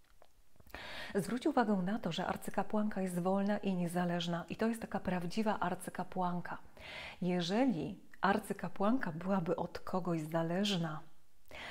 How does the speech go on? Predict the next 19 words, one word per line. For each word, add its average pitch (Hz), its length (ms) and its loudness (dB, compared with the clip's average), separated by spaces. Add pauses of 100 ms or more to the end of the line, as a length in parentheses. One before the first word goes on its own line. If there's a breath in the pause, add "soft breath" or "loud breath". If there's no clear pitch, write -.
(160 loud breath)
albo 180 320 2
zależna 185 440 2
od - 140 -4
opinii 180 480 0
innych, 175 460 0
to 170 100 -2
nie 175 160 2
byłaby 208 540 4
prawdziwą 175 600 -2
arcykapłanką. 170 880 -4 (640 loud breath)
Ja 190 140 2
wiem, 302 200 4
że 233 100 4
bardzo 208 320 4
lubicie 185 420 0
te 180 120 -4
przykłady 175 540 -2
z 170 60 -2
życia 175 500 -2